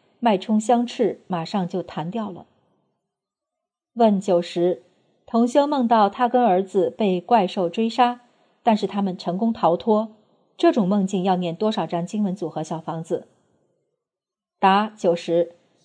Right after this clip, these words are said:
这种念四张就好了，给他的或是给他儿子的要经者都可以。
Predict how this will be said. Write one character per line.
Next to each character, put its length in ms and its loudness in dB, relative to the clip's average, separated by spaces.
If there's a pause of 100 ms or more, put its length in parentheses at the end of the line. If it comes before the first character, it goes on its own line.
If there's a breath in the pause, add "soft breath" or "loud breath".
(120)
这 120 0
种 240 -2
念 220 2
四 200 -2
张 260 2
就 140 -2
好 220 -8
了， 260 -10 (360)
给 180 4
他 260 -2
的 380 0
或 220 2
是 160 -6
给 160 -4
他 160 -4
儿 240 -2
子 140 -6
的 80 -2
要 160 0
经 180 0
者 160 -6
都 180 -2
可 200 -8
以。 160 -14